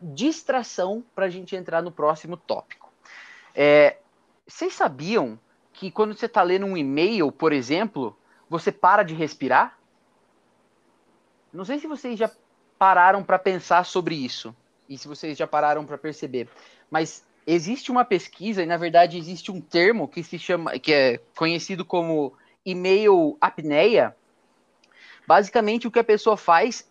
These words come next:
quando ela tá, quando ela abre um e-mail e ela vai ler,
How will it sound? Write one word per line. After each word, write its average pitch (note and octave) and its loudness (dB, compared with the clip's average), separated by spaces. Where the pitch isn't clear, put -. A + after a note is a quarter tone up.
quando F3+ 2
ela F3+ 4
tá, D3 4
quando D#3+ -8
ela D#3 6
abre F#3+ 0
um F3+ -10
e-mail D#3+ -8
e D#3+ -6
ela D3 -2
vai C#3 -6
ler, E3 -8